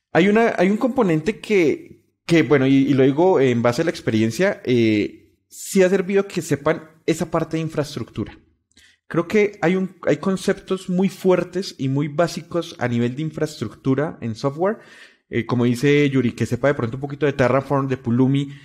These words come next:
o que haya tenido experiencia, eh, siendo administrador, es, es muy bueno, pero hay que revisar mucho el tema de los soft skills, porque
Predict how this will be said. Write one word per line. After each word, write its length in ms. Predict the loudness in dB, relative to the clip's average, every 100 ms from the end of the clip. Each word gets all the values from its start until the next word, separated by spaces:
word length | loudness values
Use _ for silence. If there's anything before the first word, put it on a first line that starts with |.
| -20 _
o 120 | -8 -2
que 100 | 0
haya 160 | 2
tenido 240 | 2 0 0
experiencia, 920 | -2 0 4 2 2 0 -2 -6 -20 _ _ _ _ -20 -6
eh, 400 | 0 2 2 0
siendo 300 | -2 0 0
administrador, 680 | 0 0 -2 0 2 2 -2
es, 300 | -4 -4 -4 -6
es 120 | -2
muy 220 | 0 0
bueno, 440 | 2 2 2 -2 -8 -20 _ _ 2
pero 600 | 6 6 6 4 2 -2
hay 180 | -2 -2
que 140 | 0
revisar 460 | 0 2 2 -2 -2
mucho 480 | 0 2 2 0 -4
el 140 | -4
tema 280 | -4 -2 -2
de 60 | -4
los 120 | -8
soft 160 | -12
skills, 520 | -14 -6 -4 -4 -10 -8
porque 400 | -8 -4 -4 -4